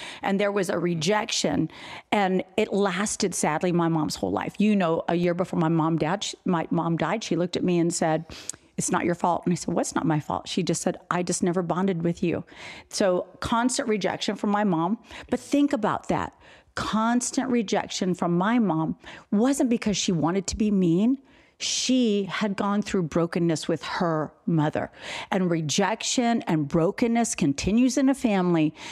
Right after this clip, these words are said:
until one generation says, "It stops with us." And, uh, you know, I also believe, John, just like God had called you to write, God had called me to minister to women.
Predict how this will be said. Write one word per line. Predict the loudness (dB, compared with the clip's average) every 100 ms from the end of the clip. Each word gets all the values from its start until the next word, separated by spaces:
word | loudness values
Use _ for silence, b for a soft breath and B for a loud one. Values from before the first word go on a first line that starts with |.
| B
until | 0 0 0
one | 0 2 2 2
generation | 2 2 2 2 2 0 0 0
says, | 0 0 0 0 -2 -8 b
"It | -6
stops | -4 -4 -4
with | -4 -2
us." | -4 -6 -12 B B B
And, | -2 0 0
uh, |
you | -2 0
know, | 0
I | 0
also | 0 0 -2
believe, | 0 -2 0 0
John, | -2 -2 -2 -2 B B -4
just | -2 0
like | -2 0
God | 0 0
had | -2 -2
called | -2 0 0
you | 0
to | 0
write, | 0 0 2 0 -2 -8 -12 _ _ _ B B -2
God | 0 2
had | 0 0
called | -2 0
me | 0 2
to |
minister | 2 2 0 -2 -2
to | 0
women. | 0 0 0 -2